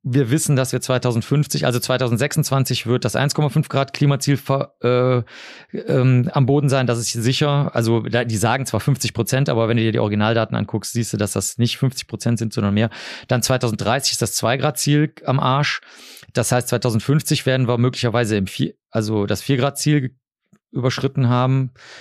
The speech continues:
Ähm, da sagen natürlich jetzt alle, das wird bis zweitausendeinhundert erst passieren, aber wenn wir die Geschwindigkeit sehen, die wir jetzt erleben, mit, haben jetzt alle gehört, vor ein paar Tagen zehnfache Schmelzgeschwindigkeit beim West, äh, We-, West Arctic Shelf,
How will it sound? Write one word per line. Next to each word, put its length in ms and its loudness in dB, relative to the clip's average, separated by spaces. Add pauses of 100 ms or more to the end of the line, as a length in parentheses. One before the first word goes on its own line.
(360)
Ähm, 340 2
da 160 2
sagen 260 0
natürlich 280 0
jetzt 180 0
alle, 200 2
das 140 0
wird 120 0
bis 140 -2
zweitausendeinhundert 800 2
erst 240 -2
passieren, 460 0
aber 360 0 (420)
wenn 300 -2
wir 80 2
die 160 -4
Geschwindigkeit 560 0
sehen, 240 2
die 120 -2
wir 100 2
jetzt 180 0
erleben, 300 2
mit, 280 -4
haben 160 0
jetzt 140 -2
alle 180 2
gehört, 380 0
vor 200 -2
ein 40 -2
paar 140 -2
Tagen 560 0
zehnfache 600 -2 (280)
Schmelzgeschwindigkeit 880 -2
beim 160 2
West, 220 0
äh, 520 -2
We-, 220 -2
West 240 -2
Arctic 420 -4
Shelf, 440 0